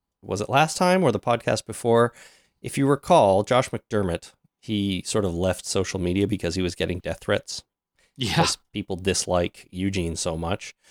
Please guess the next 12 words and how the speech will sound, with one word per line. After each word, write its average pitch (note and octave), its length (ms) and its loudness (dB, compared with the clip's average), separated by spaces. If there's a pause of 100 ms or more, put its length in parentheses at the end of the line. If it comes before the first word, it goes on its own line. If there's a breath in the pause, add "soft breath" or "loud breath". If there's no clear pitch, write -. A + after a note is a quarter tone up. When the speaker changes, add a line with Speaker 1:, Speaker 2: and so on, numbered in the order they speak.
(160 soft breath)
Speaker 2:
Ass G3 260 -8
hats. - 460 -8
Speaker 1:
Yeah, E2 340 -4
total F#2+ 320 2
ass E2 200 -2
hats. E2 280 -4
So B2 520 4
Alana D3+ 360 2
Masterson A#2+ 960 0 (500)
appears D3 500 2
to C3 260 2
have A#2+ 600 2